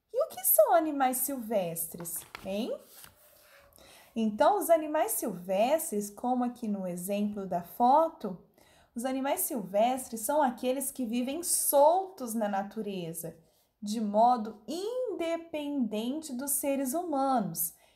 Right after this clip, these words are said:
Então, na natureza, ele se alimenta, ele constrói o seu abrigo, ele vai procurar o seu alimento.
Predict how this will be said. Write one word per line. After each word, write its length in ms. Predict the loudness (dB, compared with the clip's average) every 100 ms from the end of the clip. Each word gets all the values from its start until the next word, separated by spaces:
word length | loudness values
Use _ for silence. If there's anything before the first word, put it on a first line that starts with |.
| _
Então, 300 | -2 4 4
na 100 | 6
natureza, 640 | 4 2 0 -6 -2 -2 -2
ele 80 | -4
se 160 | -2
alimenta, 1080 | -2 -2 -4 -2 -2 -4 -4 -4 0 0 -2 -16 _
ele 220 | -4 -2
constrói 540 | 0 -2 -2 0 0 2
o 40 |
seu 240 | 0 2 2
abrigo, 1000 | 2 0 0 0 0 0 0 0 0 -8 _ _ _ _ _ _ _ _ -4
ele 200 | 0 4
vai 160 | 4
procurar 440 | 4 -6 -2 0 0
o 60 |
seu 220 | -2 -4 -4
alimento. 1080 | -4 -4 -2 -2 -2 -2 -4 -2 -2 -4